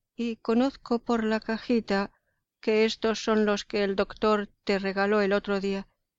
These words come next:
diciendo que eran ingleses y muy buenos". "Tú lo oyes todo". "Algo hubiera dado algunas veces por no oír".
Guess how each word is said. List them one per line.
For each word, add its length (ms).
diciendo 560
que 160
eran 220
ingleses 800
y 160
muy 240
buenos". 520
"Tú 220
lo 200
oyes 420
todo". 400
"Algo 440
hubiera 340
dado 320
algunas 440
veces 380
por 260
no 200
oír". 240